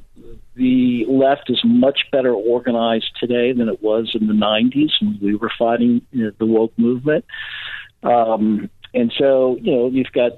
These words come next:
Soros putting, you know, literally, you know, millions, hundreds of millions into races all across the country to,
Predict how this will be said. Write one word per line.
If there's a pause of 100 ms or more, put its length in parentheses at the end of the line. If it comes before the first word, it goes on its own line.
(260)
Soros
putting,
you
know,
literally,
you
know,
millions,
hundreds
of
millions
into
races
all
across
the
country (100)
to,